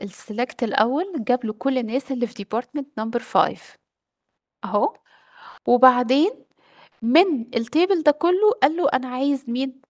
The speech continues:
ال three columns دول اللي هم first name و last name و salary. فطبعًا إيه؟ شالوا ده، وشالوا ده،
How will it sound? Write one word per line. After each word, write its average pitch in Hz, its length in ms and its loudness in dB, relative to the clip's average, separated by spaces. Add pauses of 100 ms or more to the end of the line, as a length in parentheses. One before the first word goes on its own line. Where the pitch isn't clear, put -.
(140)
ال 226 80 -4
three 277 300 -4 (100)
columns 247 400 0
دول 180 300 -4 (180)
اللي 202 140 -8
هم 247 340 -4
first 247 380 -6
name 214 80 -8
و 185 100 -12
last 226 140 -2
name 277 240 -6
و 254 40 -6
salary. 220 420 -8 (420)
فطبعًا 247 480 -2
إيه؟ 226 300 -6 (1300)
شالوا 190 380 -4
ده، 226 300 2 (200)
وشالوا 180 360 -2
ده، 226 260 2